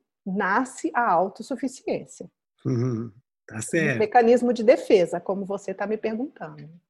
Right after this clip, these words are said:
Speaker 2: Tá bom. E aí ela nasce, e aí a
Speaker 1: Uhum.
Speaker 2: gente segue com ela, né?
Speaker 1: Uhum.
Speaker 2: E muitas vezes parece muito bom, né?
Speaker 1: Uhum.
Speaker 2: Ser autossuficiente, você dá conta da vida e tudo, né?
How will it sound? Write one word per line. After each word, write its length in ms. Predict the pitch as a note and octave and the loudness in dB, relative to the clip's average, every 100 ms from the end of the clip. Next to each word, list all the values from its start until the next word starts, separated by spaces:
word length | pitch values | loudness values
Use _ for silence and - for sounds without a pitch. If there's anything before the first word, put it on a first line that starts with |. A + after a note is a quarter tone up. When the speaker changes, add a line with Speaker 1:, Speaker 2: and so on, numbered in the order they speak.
| _ | _
Speaker 2:
Tá 80 | A#2 | -10
bom. 340 | C3 C3+ A2+ G#2+ _ _ _ | -6 -6 -8 -10 _ _ _
E 100 | D#3 | 0
aí 340 | E3 E3 G3+ | 2 2 4
ela 640 | A3+ G#3+ F#3+ G3 G#3 G3 F#3 _ _ - | 6 6 4 2 0 -2 -10 _ _ -4
nasce, 1000 | F#3+ D3 C3+ C3 D3+ - - A#3 B3+ C4 | 2 4 4 2 0 -4 -2 -2 -2 -6
e 160 | F#3+ C#3 | 0 2
aí 180 | C3 C#3+ | 4 2
a 20 | |
Speaker 1:
Uhum. 40 | |
Speaker 2:
gente 280 | B2+ C3+ B2+ - | 2 0 -2 -6
segue 300 | C3 C3+ B2+ | -4 -4 -4
com 220 | - A#2+ | -4 -2
ela, 560 | B2 C#3 F3 F#3+ G3 - _ _ | 0 0 0 -2 -4 -8 _ _
né? 380 | C3 B2+ F3+ F3 | -2 -2 -2 -8
Speaker 1:
Uhum. 220 | A3 C4 - - | -8 -8 -10 -2
Speaker 2:
E 100 | C#3+ | 2
muitas 480 | C#3+ E3+ E3+ D#3+ C3+ | 4 2 2 0 2
vezes 300 | C#3 C#3+ - | 0 0 0
parece 440 | C#3 C3 B2+ C#3+ | 0 0 0 -2
muito 240 | A#2+ C3+ | -4 -2
bom, 540 | F#3 F3 D3+ C#3+ D#3 G#3+ - _ _ - | 0 2 4 2 0 -6 -10 _ _ -6
né? 240 | - C3+ G3 | 0 0 0
Speaker 1:
Uhum. 120 | F#3 G3+ B3 | -6 -8 -2
Speaker 2:
Ser 60 | C#4 | 2
autossuficiente, 1120 | C3+ - - B2+ - C3+ B2 D3 D3 C3+ A#2+ | 2 0 -10 -12 -10 -4 0 2 2 0 -2
você 160 | - C3 | -4 -2
dá 120 | B2 | -2
conta 320 | - C#3 B2+ | -4 -6 -6
da 140 | A#2+ | -6
vida 640 | A2 A2 C3+ D#3+ D3 C3+ B2 | -6 0 2 4 2 0 -2
e 60 | |
tudo, 400 | A#2 - D3+ C3+ | -2 -4 -4 -2
né? 200 | C#3 D#3+ | 0 -2